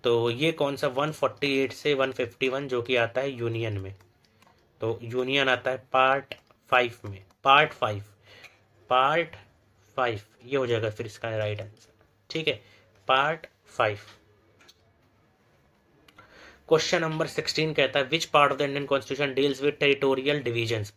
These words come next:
part one। पार्ट वन में आपके पास यूनियन and its territories के बारे में आप डिस्कस करते हो, इनमें से कोई नहीं, पार्ट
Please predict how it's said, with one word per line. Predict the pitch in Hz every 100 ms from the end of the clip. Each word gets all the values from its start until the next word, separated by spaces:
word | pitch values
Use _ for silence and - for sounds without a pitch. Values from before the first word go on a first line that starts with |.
| 120
part | 127 117 104
one। | 95 98 _ _ _ _ _ _ _ _ _ -
पार्ट | 131 147 147
वन | 151 151
में | 147
आपके | 139 143
पास | 135 135 135 - 120
यूनियन | 123 127 131 143 143 _ _ _ _ _ _ -
and | 131 131 131 131 - _ _ _ - - 139
its | - - - _ _ _ _ _ -
territories | 135 139 139 131
के | -
बारे | 127 120
में | 120 127
आप | 131
डिस्कस | 120 - 120
करते | - 101 101 104
हो, | 98 - - - _ -
इनमें | 127 131 139
से | 127
कोई | 131 120 120
नहीं, | 123 135
पार्ट | - 113 113